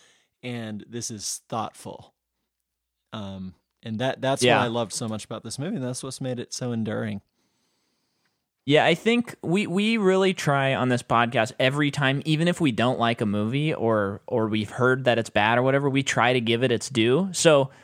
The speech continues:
Speaker 2: I'm gonna try and kinda, like, delete my thoughts about the rest of the Jurassic World movies and try and take 'em with fresh eyes.
Speaker 1: Yep.
Speaker 2: Um, but I mean, the thing we, we were, we were talking about last night is that the problem with the sequels is they, they never say anything different than the first movie says.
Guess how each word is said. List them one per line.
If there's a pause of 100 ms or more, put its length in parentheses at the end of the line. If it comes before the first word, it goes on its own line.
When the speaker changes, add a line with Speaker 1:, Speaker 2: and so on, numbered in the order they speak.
Speaker 2:
I'm
gonna
try
and
kinda,
like,
delete
my
thoughts
about
the
rest
of
the (440)
Jurassic
World
movies
and
try
and
take
'em
with
fresh
eyes. (100)
Speaker 1:
Yep. (200)
Speaker 2:
Um, (640)
but
I
mean, (560)
the
thing
we,
we
were,
we
were
talking
about
last
night
is
that
the
problem
with
the
sequels
is
they,
they
never
say
anything
different
than
the
first
movie
says.